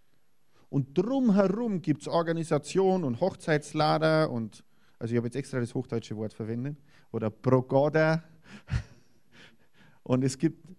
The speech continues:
eine Band und es ist, sind die Zeiten klar und, und das Essen ist alles, das ist alles durchdacht, damit es ein tolles Fest wird. Aber es ist ein tolles Fest, damit Leute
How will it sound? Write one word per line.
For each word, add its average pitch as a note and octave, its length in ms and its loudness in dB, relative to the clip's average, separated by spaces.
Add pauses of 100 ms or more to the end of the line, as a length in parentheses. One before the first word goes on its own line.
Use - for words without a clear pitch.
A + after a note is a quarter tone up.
(140)
eine A#2+ 180 2
Band D#3+ 640 2
und C3+ 120 2
es B2+ 220 0
ist, B2+ 220 -6
sind B2+ 140 -2
die B2 100 -6
Zeiten D#3 440 -2
klar D3 540 2
und, A#2+ 320 -4
und A2+ 420 -8
das A#2 120 -8
Essen E3 420 -2
ist C#3+ 120 -6
alles, C#3+ 460 2
das B2 160 -8
ist D#3+ 140 -8
alles G#3+ 340 -4
durchdacht, - 680 -2 (260)
damit D3 260 4
es C#3 120 -2
ein C3+ 140 2
tolles F#3 380 0
Fest - 380 -8
wird. G#2 260 -6 (240)
Aber B2 180 2
es C3+ 120 0
ist C#3+ 100 -4
ein C3+ 180 -2
tolles F#3 460 -2
Fest, F3+ 540 -8
damit D3 380 -4
Leute D3 540 -2